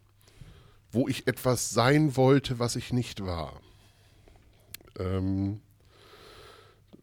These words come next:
ähm, ist jetzt auch wieder, et-, wie, wie kriegt man eine lange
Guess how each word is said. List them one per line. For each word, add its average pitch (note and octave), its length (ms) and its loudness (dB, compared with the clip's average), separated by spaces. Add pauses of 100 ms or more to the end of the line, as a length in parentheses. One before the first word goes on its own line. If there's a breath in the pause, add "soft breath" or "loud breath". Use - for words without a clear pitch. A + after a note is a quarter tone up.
ähm, G#2 480 -4 (240)
ist - 140 0
jetzt C#3+ 200 4
auch C#3 240 4
wieder, C#3 300 2
et-, - 180 -4
wie, A#2+ 380 -6
wie B2 120 -4
kriegt C3+ 300 0
man C3 160 6
eine B2+ 100 8
lange B2+ 280 6